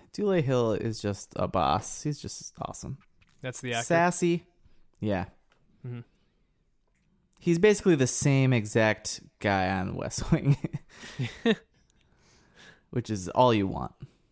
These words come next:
Speaker 2: Yeah. So, yeah, so he gets his friend on board, um, a-, and they start to investigate this case. Um, and what they figure out is that the son actually kidnapped himself,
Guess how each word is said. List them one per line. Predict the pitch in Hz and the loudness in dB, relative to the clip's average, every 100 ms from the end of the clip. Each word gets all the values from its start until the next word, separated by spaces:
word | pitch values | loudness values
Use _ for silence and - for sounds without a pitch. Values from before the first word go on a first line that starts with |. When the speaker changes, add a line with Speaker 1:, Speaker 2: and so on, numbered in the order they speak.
| _ _ _ _ | _ _ _ _
Speaker 2:
Yeah. | 120 110 _ _ _ _ _ _ _ _ _ _ _ _ _ _ _ - _ _ _ - | -12 -12 _ _ _ _ _ _ _ _ _ _ _ _ _ _ _ -16 _ _ _ -6
So, | 180 185 | 2 6
yeah, | 190 160 | 6 4
so | 160 156 | 2 0
he | 151 | 0
gets | 165 190 | 0 -2
his | 190 165 | -4 -6
friend | - 151 147 | -2 0 0
on | 135 120 | -2 -4
board, | 120 117 110 110 117 _ _ _ _ _ - | -6 -4 -4 -6 -12 _ _ _ _ _ -14
um, | 120 117 113 113 107 107 _ _ _ _ _ | -10 -8 -8 -10 -14 -20 _ _ _ _ _
a-, | 139 | -6
and | 135 131 139 | -4 -4 -4
they | 135 135 | -2 -2
start | 131 - 151 | -2 -2 -2
to | 160 | 0
investigate | 139 135 135 139 131 123 | -2 -2 -4 -4 -6 -8
this | 117 - | -10 -12
case. | - - 156 139 113 110 - - - _ _ _ _ _ - | -14 -8 -2 -2 -2 -8 -12 -16 -18 _ _ _ _ _ -12
Um, | 117 113 113 | -8 -8 -6
and | 135 | -6
what | 127 | -6
they | 131 | -6
figure | 123 - 165 165 175 143 | -8 -8 -4 -2 0 0
out | 127 131 123 113 - | 0 0 -2 -6 -10
is | 127 117 | -12 -8
that | 123 113 113 - _ _ _ _ _ 131 | -6 -4 -6 -10 _ _ _ _ _ -12
the | 120 113 | -8 -6
son | - - 147 139 | -6 -4 -2 -2
actually | 135 - 123 | -4 -6 -12
kidnapped | - 147 135 120 - | -6 -4 -4 -6 -8
himself, | 113 - 185 160 120 123 - | -12 -4 0 0 0 -6 -14